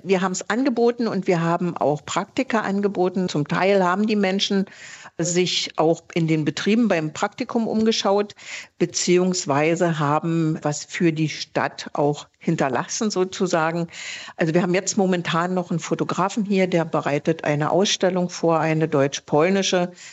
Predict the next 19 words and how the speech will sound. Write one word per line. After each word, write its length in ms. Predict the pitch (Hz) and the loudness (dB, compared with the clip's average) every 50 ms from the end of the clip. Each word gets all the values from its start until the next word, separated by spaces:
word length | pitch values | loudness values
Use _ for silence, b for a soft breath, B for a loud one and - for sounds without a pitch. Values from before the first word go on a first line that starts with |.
| B B B B B B | B B B B B B
Äh, 240 | - 165 160 156 151 147 | 0 2 2 2 2 0
wir 340 | 156 - 160 160 156 147 | -2 2 2 4 4 4
haben 360 | 151 151 151 156 160 156 156 151 | 2 0 0 2 2 2 0 0
eine 720 | - 151 139 143 143 147 147 147 143 143 135 135 143 143 | 0 0 0 0 2 2 2 2 2 2 2 2 0 0
georgische 720 | - - 139 - - 123 143 170 175 185 175 - - 175 | 0 0 0 0 2 2 2 2 2 2 2 2 0 -2
Familie, 960 | 160 - - 160 156 156 151 151 151 160 160 160 156 156 156 151 151 147 147 - | -2 0 -2 0 0 2 2 4 4 4 4 4 4 4 4 4 4 2 0 -2
die 480 | - - 147 143 139 139 139 127 - - - - - | -4 -2 0 2 2 2 2 0 -2 -6 -8 -8 -4
ganz, 320 | - 117 131 151 160 - | -2 -2 -2 -2 -2 -4
ganz 260 | - 156 151 147 - | -4 -2 -2 -2 -4
viel 380 | - - - - 170 180 160 151 | -4 -6 -4 0 2 4 4 4
in 160 | - - 147 | 2 0 0
den 160 | 143 143 139 | 0 0 0
Kindergärten 640 | - - 156 175 190 185 165 160 143 151 - 175 156 | 0 0 2 2 2 2 2 0 -2 0 0 -2 -4
unterwegs 580 | 127 151 151 151 151 139 147 147 139 - - - | -2 -2 0 0 0 0 0 0 -2 -2 -2 -2
ist. 200 | 143 135 - - | -2 -2 -2 0
Wir 100 | 151 151 | 0 2
hatten 160 | 170 - 190 | 2 2 2
einen 140 | 180 165 170 | 2 4 4
Märchenerzähler, 920 | 175 196 208 208 - 214 - - - - - - 185 180 180 180 180 | 4 4 2 2 0 0 0 -2 -2 -2 -2 0 2 2 2 2 0